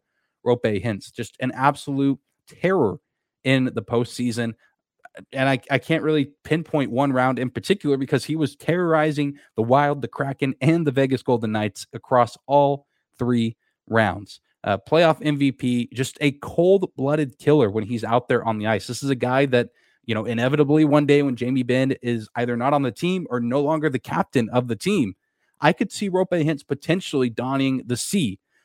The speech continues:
Uh, and obviously, not every team's captain is their best overall player. Sometimes it is, sometimes it isn't. Uh, and maybe that's a discussion for a different day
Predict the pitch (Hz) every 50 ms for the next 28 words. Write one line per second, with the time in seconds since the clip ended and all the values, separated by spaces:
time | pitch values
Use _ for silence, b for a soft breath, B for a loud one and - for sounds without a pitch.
0 | _ - 101 95 95 98 98 110 - - 123 131 131 135 127 120 - - 135 120
1 | 117 104 - - 127 131 135 - - - 135 131 135 131 120 - - 127 117 107
2 | - - - 131 160 156 - 131 120 117 - 123 127 117 - - 117 110 104 117
3 | 117 104 - - 117 117 110 117 117 110 104 104 - - 143 151 190 208 247 262
4 | _ _ _ _ _ _ _ _ _ _ _ _ _ _ _ - - 185 185 160
5 | 170 151 147 123 127 113 117 143 139 - 139 131 120 - 139 131 113 104 107 135
6 | 175 156 123 98 90 _ b b b b b b b 107 104 95 95 104 104 104
7 | 101 101 107 104 110 104 107 110 - - 104 98 - - 117 107 - - 110 101
8 | - - 113 113 104 101 101 - 117 113 - 110 95 107 135 139 143 143 135 139